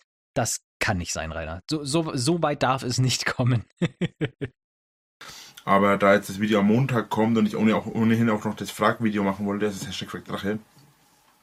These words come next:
Speaker 2: hab mir gedacht, ich mach das jetzt einfach mal. Äh, ich mach Hashtag Frag Drache nicht immer und nur sehr selten mittlerweile noch.
Speaker 1: Ja, Rainer, auch ich mach einige Videos <laughs> nicht immer <laughs> und nur sehr selten mittlerweile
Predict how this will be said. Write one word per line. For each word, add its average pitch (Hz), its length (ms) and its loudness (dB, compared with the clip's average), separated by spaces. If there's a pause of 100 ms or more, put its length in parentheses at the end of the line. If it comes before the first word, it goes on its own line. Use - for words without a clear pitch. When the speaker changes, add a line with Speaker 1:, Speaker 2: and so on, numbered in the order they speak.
Speaker 2:
hab - 80 -14
mir 101 100 -4
gedacht, 98 260 -4
ich 92 80 -6
mach 92 140 0
das 95 120 -6
jetzt 85 120 -6
einfach 87 240 -6
mal. 85 240 -4 (600)
Äh, 104 380 2 (340)
ich 110 120 -6
mach 120 180 4
Hashtag 131 280 4
Frag 117 160 -2
Drache 120 200 2
nicht 123 200 2
immer 139 280 6
und 117 160 4
nur 113 140 6
sehr 110 180 2
selten 120 400 0
mittlerweile 120 520 2
noch. 131 280 0 (720)
Speaker 1:
Ja, 120 180 2
Rainer, 135 300 0
auch - 160 -2
ich - 280 -4
mach 110 280 0
einige 120 500 0
Videos 127 680 0 (240)
<laughs> - 200 -20
nicht 160 320 0
immer 143 420 0 (100)
<laughs> - 140 -4
und 151 260 -6
nur 139 280 0 (400)
sehr 139 260 0
selten 135 480 -2
mittlerweile 127 840 -2